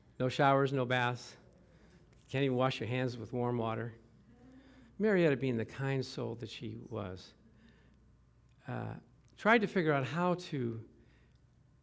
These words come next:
operate with that, because the price tag when she went to the store was astronomical to have it fixed, like seventeen hundred dollars.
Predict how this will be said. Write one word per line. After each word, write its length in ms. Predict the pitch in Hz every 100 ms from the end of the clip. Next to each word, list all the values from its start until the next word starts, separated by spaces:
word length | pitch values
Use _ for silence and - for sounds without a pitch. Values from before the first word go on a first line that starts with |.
| _ _ 156
operate 440 | - 131 120 120
with 100 | 113
that, 200 | 120 120
because 320 | 139 156 139
the 100 | 143
price 400 | - - 254 254
tag 460 | - 123 113 113 120 - - - - _ -
when 80 |
she 100 | 127
went 160 | 170 165
to 60 | 135
the 100 | 123
store 320 | - 208 175
was 240 | 156 151 -
astronomical 760 | 180 165 - 160 208 233 156 120
to 100 | 120
have 200 | 123 110
it 80 | 107
fixed, 340 | - 101 -
like 140 | 107 -
seventeen 420 | 160 170 165 151
hundred 220 | 160 139
dollars. 480 | 143 175 - -